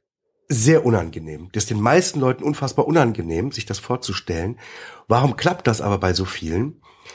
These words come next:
Weil man sehr detailreich arbeiten muss. Das heißt, es ist viel leichter, statt einen Menschen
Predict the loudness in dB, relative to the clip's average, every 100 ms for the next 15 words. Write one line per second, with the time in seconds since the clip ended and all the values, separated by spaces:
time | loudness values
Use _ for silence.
0 | -20 _ 2 2 4 2 2 2 4 4
1 | 2 -2 -4 -6 -4 -8 -8 -10 -10 -12
2 | -18 -10 -2 0 0 -4 _ _ _ -2
3 | -2 -2 -6 -6 0 2 2 0 -6 _
4 | _ _ _ _ -4 2 4 4 2 0
5 | -2 0 -2 -4 _ _ _ _ -6 -4
6 | -2 0 0 2 4 4 2 -2 -4 -6
7 | -6 -10